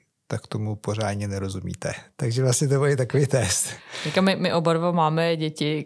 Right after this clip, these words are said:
Speaker 2: které, kteří se blíží k těm, k těm šesti rokům, takže, eh, to
Speaker 1: Ano.
Speaker 2: máme naučený poměrně. Není to jednoduchý tomuhle dítěti vysvětlit úplně všechno.
Speaker 1: Přesně
Speaker 2: Takže,
Speaker 1: tak,
Speaker 2: takže
Speaker 1: přesně
Speaker 2: jsem,
Speaker 1: tak.
Speaker 2: jsem zvědavá, jak, jak se pochlapíš v tomhle, pootčíš.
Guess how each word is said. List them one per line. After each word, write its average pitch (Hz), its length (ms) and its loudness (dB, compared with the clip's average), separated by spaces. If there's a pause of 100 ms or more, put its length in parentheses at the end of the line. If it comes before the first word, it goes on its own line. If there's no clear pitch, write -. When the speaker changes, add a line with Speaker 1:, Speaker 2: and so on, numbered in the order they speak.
Speaker 2:
které, 156 220 0
kteří 160 300 0
se 185 120 0
blíží 160 500 2
k - 60 -12
těm, 160 280 0 (140)
k 147 40 -10
těm 165 160 -4
šesti 165 320 -2
rokům, 165 400 -2
takže, 151 560 -2 (240)
eh, - 40 -6
to - 120 -6
Speaker 1:
Ano. 139 100 2
Speaker 2:
máme 165 160 4
naučený 143 460 2
poměrně. 143 440 0
Není 185 260 4
to 208 80 0
jednoduchý 180 500 0
tomuhle 151 340 -2
dítěti 156 340 -4
vysvětlit 151 380 -4
úplně 151 300 -6
všechno. - 280 -10
Speaker 1:
Přesně 139 320 0
Speaker 2:
Takže, 156 140 4
Speaker 1:
tak, 127 260 2
Speaker 2:
takže 151 160 -4
Speaker 1:
přesně 160 200 0
Speaker 2:
jsem, 180 160 0
Speaker 1:
tak. 165 100 -2
Speaker 2:
jsem 170 220 -2
zvědavá, 160 460 0
jak, 156 220 -4
jak 156 160 -6
se - 100 -6
pochlapíš - 540 -6
v - 40 -18
tomhle, 123 220 -4
pootčíš. - 760 -4